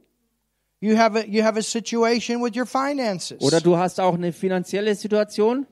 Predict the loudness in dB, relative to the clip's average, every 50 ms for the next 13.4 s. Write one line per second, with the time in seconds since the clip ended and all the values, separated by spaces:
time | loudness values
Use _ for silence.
0 | _ -6 -4 -2 0 0 0 2 2 2 0 0 -2 -4 -8 -12 _ _ _ _
1 | 2 4 6 6 6 4 2 -2 -4 -4 -2 0 2 2 2 2 0 -4 -10 -20
2 | -20 _ _ _ _ _ -8 -6 -4 -4 -4 -4 0 0 0 0 0 -2 -6 -4
3 | -4 -2 -4 -4 -4 -4 -4 -4 -2 0 2 2 2 0 0 0 0 0 0 0
4 | -2 -2 -2 0 2 2 2 2 0 -2 -6 _ _ _ _ _ _ _ _ -4
5 | -4 -4 -2 -2 -2 -2 -2 -2 -2 -2 -4 -2 -2 -2 0 2 2 2 2 0
6 | -2 -4 -4 -2 -2 -2 -2 -4 -8 -14 -20 -4 0 2 2 2 2 2 2 2
7 | 0 0 0 0 2 2 2 2 0 -2 -2 -2 0 0 2 2 2 4 4 6
8 | 6 4 4 2 -2 -2 0 0 0 0 0 -2 -4 -2 0 0 0 0 -2 -6
9 | -8 -8 -10 _ _ _ _ _ _ _ -6 -4 0 0 0 2 2 2 2 2
10 | 2 0 0 0 -2 -4 -4 -4 -2 -2 -2 -2 -2 -2 -2 -2 -2 -2 -2 -4
11 | -6 -8 -6 -4 -2 -2 -2 -4 -6 -4 -4 -4 -4 -4 -4 -4 -4 -4 -2 -2
12 | -2 -2 -4 -6 -4 -2 0 2 2 4 4 4 2 2 -2 -2 -2 0 2 2
13 | 4 4 2 0 0 -2 -6